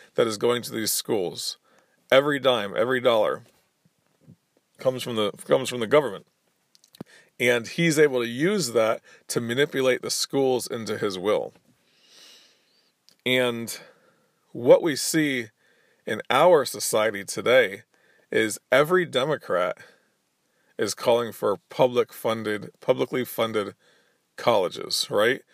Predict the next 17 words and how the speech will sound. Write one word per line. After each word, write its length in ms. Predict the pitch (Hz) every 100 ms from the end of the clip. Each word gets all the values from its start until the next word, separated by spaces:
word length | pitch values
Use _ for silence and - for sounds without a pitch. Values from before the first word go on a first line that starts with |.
| _ _
Colleges 500 | - 135 151 139 127
are 100 | 123
supposed 300 | - 120 -
to 80 | 120
be 400 | 117 113 107 101 _ _ _ _ _ _
the 120 | 139
ideal 520 | 117 110 98 127 160 156
scenario 600 | - 107 104 101 95 95
anyway, 480 | 98 92 90 92
and 140 | 92 107
you 140 | 120
got, 200 | - 160
you 140 | 135 147
and 80 |
I 140 | 147 139
both 340 | 123 131 -
know 400 | 110 107 95 95